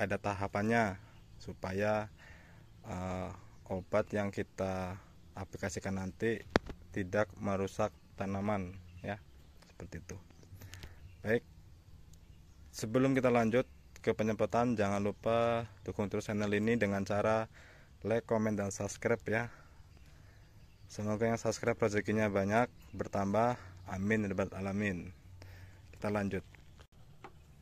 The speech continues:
Baik, di depan kita sudah ada nih satu buah ember dan saya menyediakan air, ya, seperti ini. Ini air bersih dari sumur.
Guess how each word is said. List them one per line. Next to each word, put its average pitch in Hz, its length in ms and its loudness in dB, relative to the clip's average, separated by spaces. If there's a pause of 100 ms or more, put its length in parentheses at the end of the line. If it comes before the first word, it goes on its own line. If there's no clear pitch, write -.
(180)
Baik, 120 160 6 (320)
di 117 160 -2
depan 120 320 2
kita 131 320 0
sudah 110 400 -2
ada 113 400 -2
nih 113 160 -4 (240)
satu 104 240 -2
buah 101 240 -2
ember 107 320 0 (160)
dan 95 240 -8 (880)
saya 107 240 -6 (240)
menyediakan 101 640 -6 (160)
air, 120 160 -4 (240)
ya, 107 80 -8 (240)
seperti 101 320 -4
ini. 117 100 -2 (220)
Ini 117 120 0 (120)
air 113 160 6
bersih 127 320 2
dari 104 240 4
sumur. 110 320 2